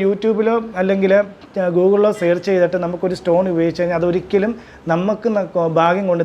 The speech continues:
തരത്തില്ല, നമുക്ക് നെഗറ്റീവ് എനർജിയെ തരത്തുള്ളൂ. പോസിറ്റീവായിട്ട് എനർജി വേണമെങ്കിൽ നമ്മൾ നല്ലൊരു ജ്യോത്സ്യൻ്റെ അടുത്ത് പോയിട്ട് ഇതിനെക്കുറിച്ച് അറിഞ്ഞിട്ട്, ആ, പിന്നെ കല്ല് ഏതാണെന്ന് ചോദിക്കുക. പിന്നെ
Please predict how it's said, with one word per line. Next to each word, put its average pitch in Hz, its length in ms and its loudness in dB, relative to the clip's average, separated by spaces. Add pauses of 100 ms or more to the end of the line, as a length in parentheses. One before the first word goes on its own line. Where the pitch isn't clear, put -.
തരത്തില്ല, 143 320 0
നമുക്ക് 165 300 -2
നെഗറ്റീവ് 170 340 -2
എനർജിയെ 180 280 0
തരത്തുള്ളൂ. 147 480 -2 (280)
പോസിറ്റീവായിട്ട് 220 640 2
എനർജി 185 300 0
വേണമെങ്കിൽ 165 440 0
നമ്മൾ 170 380 0 (280)
നല്ലൊരു 196 340 4
ജ്യോത്സ്യൻ്റെ 170 500 0
അടുത്ത് 156 180 -2
പോയിട്ട് 151 480 0 (320)
ഇതിനെക്കുറിച്ച് 180 480 -2 (340)
അറിഞ്ഞിട്ട്, 185 600 0 (220)
ആ, 165 260 2
പിന്നെ 165 500 0
കല്ല് 190 180 4
ഏതാണെന്ന് 170 360 2 (120)
ചോദിക്കുക. 170 400 0 (520)
പിന്നെ 214 240 4